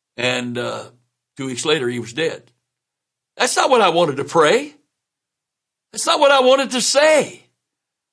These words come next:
I, I, I wanted to do what they wanted me to do. I wanted to pray for him to be raised up, but I had to pray first and foremost,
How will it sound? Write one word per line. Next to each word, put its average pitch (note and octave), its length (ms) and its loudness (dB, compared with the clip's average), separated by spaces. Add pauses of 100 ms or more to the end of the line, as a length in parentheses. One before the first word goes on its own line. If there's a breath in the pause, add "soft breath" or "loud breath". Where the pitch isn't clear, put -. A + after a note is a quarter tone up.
(840)
I, F3 440 2
I, G#3 140 2
I C4 80 0
wanted B3 460 4
to G#3+ 180 0
do D4 480 0
what F#3 280 0
they A3 140 2
wanted B3+ 280 2
me C4+ 200 0
to A3 60 -6
do. C#4+ 280 2
I G#3 160 4
wanted C4+ 360 2
to C4 80 0
pray B3+ 280 2
for C4+ 160 -4
him B3+ 140 -2
to C4 80 -4
be C#4 140 -2
raised C#4 340 2
up, E4 260 2
but G#3+ 140 0
I G#3 160 4
had D#4 340 0
to A#3+ 60 4
pray A#3 300 2
first B3 340 0
and A3+ 120 0
foremost, B3 520 2